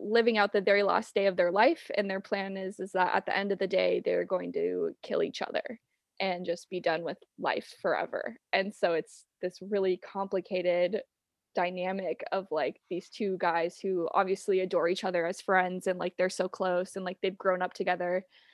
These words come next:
and they are just, like, done with life, and, but they're trying to live out one last day.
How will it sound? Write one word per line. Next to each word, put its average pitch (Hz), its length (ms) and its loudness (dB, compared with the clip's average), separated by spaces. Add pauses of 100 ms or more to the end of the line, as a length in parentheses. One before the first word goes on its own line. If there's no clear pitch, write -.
(320)
and 190 520 -4 (400)
they 190 600 2 (240)
are 190 160 4
just, 190 240 -4
like, 190 140 -4 (140)
done 185 200 0
with 180 220 -10
life, - 500 -4 (220)
and, 175 340 -2 (120)
but 185 160 4
they're 185 120 4
trying 185 340 0
to 185 80 0
live 175 200 -2
out 185 320 -2
one 190 280 2
last - 300 -8
day. - 380 -2